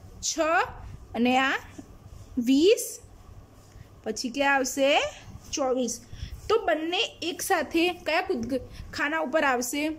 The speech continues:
જ્યારે બિલાડી પહેલા, પહેલા કૂદકો મારે છે, પહેલા શરૂઆતમાં ક્યાં છે? પાંચ ઉપર અને ઉંદર શરૂઆતમાં ક્યાં છે? આઠ ઉપર.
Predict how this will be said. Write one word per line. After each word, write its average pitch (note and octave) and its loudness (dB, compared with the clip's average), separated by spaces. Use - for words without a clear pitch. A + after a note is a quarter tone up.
જ્યારે C#4+ 2
બિલાડી C#4+ 4
પહેલા, B3+ 2
પહેલા C4 2
કૂદકો C#4+ 0
મારે D4+ 2
છે, C4 -2
પહેલા B3+ 2
શરૂઆતમાં D4 -2
ક્યાં E4+ 2
છે? D#4 -6
પાંચ C#4+ 0
ઉપર G#3 -2
અને B3 6
ઉંદર C4+ 4
શરૂઆતમાં C#4+ 0
ક્યાં F4 2
છે? E4 -2
આઠ C4+ -2
ઉપર. - -6